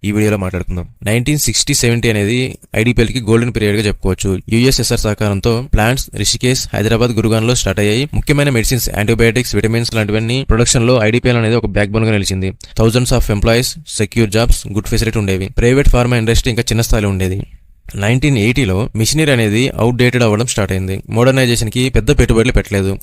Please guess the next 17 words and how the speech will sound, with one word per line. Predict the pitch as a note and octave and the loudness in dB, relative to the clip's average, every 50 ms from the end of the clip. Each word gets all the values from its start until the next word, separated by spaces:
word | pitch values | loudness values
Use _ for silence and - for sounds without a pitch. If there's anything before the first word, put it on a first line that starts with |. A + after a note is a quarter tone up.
| - - | -10 -2
డ్రగ్స్ | G2 A2+ A#2+ A#2+ - - | 0 2 2 2 0 -2
మరియు | A2+ G#2 A2 A#2+ | 0 0 0 0
కాస్మెటిక్ | - - G#2+ G#2+ A2+ - - C#3 B2 C#3 - - | 0 2 2 2 2 2 2 0 0 0 -2 0
యాక్ట్ | F#2+ G2+ A2+ - - - - | -2 -2 -2 -4 -8 -8 -6
కఠినంగా | - G#2+ A#2 A#2+ A#2+ A#2+ A2+ | -4 0 0 2 2 2 2
మారింది, | G2+ G2 G2 G2 F#2+ G2 G2 | 0 0 -2 -2 -4 -4 -4
కానీ | - - A#2 C3 C#3+ | -2 -2 -2 -2 0
ప్లాంట్స్ | - - A#2 A2 B2 D3 - - - | 0 2 2 2 2 0 0 -2 -4
అప్‌గ్రేడ్ | - G#2+ G2 - G#2+ G#2 | -4 0 0 2 2 2
అవ్వలేదు. | G2 G2 G2 F#2+ F#2 F#2+ | 2 2 0 0 -2 -4
ప్రొడక్షన్ | G2 - - A2 B2+ C#3 C#3 - D#3+ D3+ | 0 2 4 4 4 4 4 2 0 0
కాస్ట్ | - B2 B2 - A#2 | 2 0 2 0 0
ఎక్కువ, | G#2 - - G2 F#2+ F#2 - - - | -2 -2 0 0 0 0 -2 -4 -2
అలాగే | G#2+ A2 A#2 B2+ B2 G2+ | -2 0 0 2 2 4
ఎఫిషియన్సీ | A2 - A2 - - C3+ B2 A#2+ B2+ | 4 4 4 4 4 2 2 2 0
అనేది | A2+ A2+ B2 | 0 0 -2
తగ్గింది. | - G2+ F#2 G2+ G2 F#2 F2+ E2+ | -2 -4 -4 -4 -6 -6 -8 -10